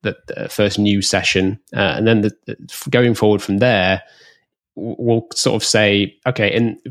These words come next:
repeat the same, re-, repeat the same interval protocol, and then at the, in the final interval, um, just, just go a little bit longer and just go to that point where it feels like,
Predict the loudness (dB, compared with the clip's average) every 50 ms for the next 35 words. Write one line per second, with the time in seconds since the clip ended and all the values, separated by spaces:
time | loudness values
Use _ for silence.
0 | -16 -12 -4 -2 -2 0 2 2 2 2 2 0 0 2 4 4 4 4 4 2
1 | 0 -2 -8 -8 -6 -6 -6 -6 -4 -6 -4 0 0 0 0 0 -2 -2 0 0
2 | 2 0 0 0 -2 -4 -4 -2 -2 -2 -2 -4 -8 _ _ _ -4 0 0 0
3 | 0 -2 -6 -6 -4 -2 -2 -2 -2 -2 -4 -2 0 0 2 2 2 0 0 -2
4 | -4 -10 _ _ _ _ _ _ _ _ _ _ -16 -16 -16 _ _ -4 -2 -2
5 | 0 0 2 2 2 0 0 0 0 0 0 0 0 0 2 2 2 2 2 2
6 | 0 0 -2 -4 -6 -4 -4 -4 -4 -4 -6 -10 _ _ _ _ -2 0 2 2
7 | 2 0 -2 -4 -6 -8 _ -4 -4 -4 -2 -2 -2 -2 0 0 2 2 4 4
8 | 2 2 0 0 -2 -2 -2 0 0 0 0 0 0 -2 -2 -2 -4 -4 -6 -4
9 | -4 -2 -2 -2 -2 0 0 0 0 0 0 0 0 0 0 -2 -2 0 0 2
10 | 2 2 2 2 0 0 0 0 0 0 2 2 2 0 0 0 2 2 0 0
11 | -4 -10 -20